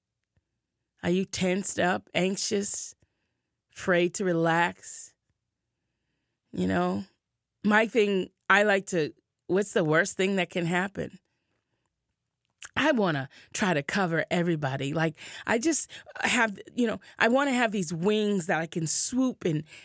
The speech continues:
and protect the young people, especially those being abused and those that are sick. And, and I, I,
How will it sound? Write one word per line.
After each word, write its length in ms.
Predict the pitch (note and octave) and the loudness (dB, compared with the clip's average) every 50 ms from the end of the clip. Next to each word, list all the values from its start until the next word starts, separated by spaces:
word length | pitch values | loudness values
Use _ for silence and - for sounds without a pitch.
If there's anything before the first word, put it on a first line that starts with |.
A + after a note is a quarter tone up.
| - | -4
and 160 | - F3 E3 | -2 -2 -2
protect 480 | - F#3+ D3+ - - A3+ G3+ F#3 - _ | -2 -4 -4 -2 0 0 0 0 0 _
the 100 | - E3+ | -4 -2
young 360 | D#3+ F3 F3+ F#3 F#3 F#3 F#3+ | 0 2 2 2 2 0 -2
people, 540 | F3+ - - G#3+ G3+ - - F#3+ F#3 F3+ - - - - | -4 -4 -6 -6 -6 -4 -2 -2 -2 -2 -4 -8 -14 -10
especially 400 | - - C4+ B3+ G#3+ - A3+ F#3 | -4 -2 0 0 0 0 0 0
those 300 | E3+ F3 F3 F#3 F3+ E3 | 2 2 2 2 0 0
being 300 | F#3 F#3 F#3 E3+ D#3 D3 | -2 0 0 0 0 -2
abused 640 | C#3+ - F3+ F#3 G3 G3 G3 F#3+ F#3+ G3 F#3 - - | -2 -2 -2 0 2 2 2 2 2 0 0 -2 -4
and 120 | D#3 D#3+ - - - - - | -6 -8 -10 -12 -14 -6 0
those 260 | - A#3+ A#3+ A#3 A#3 | 2 4 4 4 2
that 180 | - A3 F3+ D3+ | 2 -2 -6 -6
are 80 | C#3 - | -6 -4
sick. 680 | - - - - - B3+ A3 G#3+ G#3+ G#3 G3 - - F3+ | -4 -2 -2 -2 0 2 2 2 2 2 -2 -4 -6 -6
And, 140 | D#3 D3+ - - - - - - | -6 -6 -8 -12 -16 -18 -14 -8
and 120 | - E3 - - C#4+ - | -6 -4 -2 -2 -2 -2
I, 80 | B3+ | -2
I, 60 | B3+ | -4